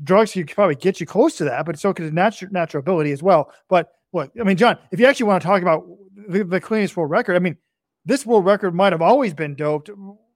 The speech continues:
back in all the way. I mean, you've got Soviet runners in the seventies. So, I mean, you, you might be, be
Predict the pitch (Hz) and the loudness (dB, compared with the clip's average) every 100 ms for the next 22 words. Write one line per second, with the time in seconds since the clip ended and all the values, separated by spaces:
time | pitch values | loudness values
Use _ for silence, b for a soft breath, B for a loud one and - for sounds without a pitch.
0 | _ 165 196 202 202 196 190 190 190 208 | _ -4 -2 -2 -2 -4 -6 -6 -4 -2
1 | 202 196 196 190 175 147 _ _ - 185 | 2 2 2 0 -4 -8 _ _ -10 -8
2 | 170 147 _ _ 175 220 175 - 233 226 | -6 -10 _ _ -2 -2 -2 0 0 2
3 | 185 170 165 175 156 147 - 196 185 147 | 0 0 -2 -4 -8 -6 -4 -2 -4 -8
4 | 135 - _ _ 208 175 180 170 160 147 | -14 -20 _ _ 0 0 -2 -6 -6 -8
5 | - _ _ _ _ 196 180 214 190 190 | -14 _ _ _ _ -10 -2 -2 -2 -2
6 | 190 190 170 170 160 185 175 156 | -2 -2 -4 -6 -4 -2 -2 -4